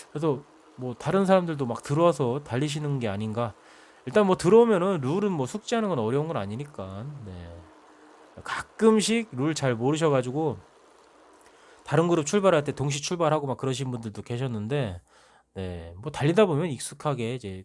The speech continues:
익혀지는 부분이니까 차츰 나아지겠죠. 자, 일 위로 마무리하신 K 루나님,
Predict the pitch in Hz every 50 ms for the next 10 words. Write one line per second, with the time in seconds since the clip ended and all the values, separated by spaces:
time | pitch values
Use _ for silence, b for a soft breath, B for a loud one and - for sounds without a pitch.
0 | - _ - 156 139 147 - 185 165 170 156 143 143 123 120 139 151 143 113 95
1 | 92 - - 110 120 123 - _ b b b b b b b _ - 143 - 151
2 | 110 101 101 107 101 107 107 123 120 - - 104 110 135 143 B B B B B
3 | B B B B - 131 120 127 165 208 214 220 220 214 208 196 190 180 170 156
4 | 151 143 135 127 117 107 98 107 113 135 147 147 143 127 - 117 104 - - -
5 | 220 220 208 165 139 143 147 151 147 147 156 170 160